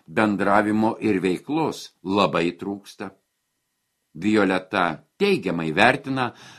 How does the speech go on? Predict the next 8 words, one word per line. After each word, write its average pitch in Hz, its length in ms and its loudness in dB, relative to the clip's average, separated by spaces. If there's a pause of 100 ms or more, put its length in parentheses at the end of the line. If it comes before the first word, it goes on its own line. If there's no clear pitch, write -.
las 131 360 2
rengiamas 101 640 0
stovyklas, 95 580 -4
seminarus, 80 680 -4
pavyzdžiui, 92 500 2
pernykštį 120 640 0
jaunimo 95 420 0
seminarą 82 640 -4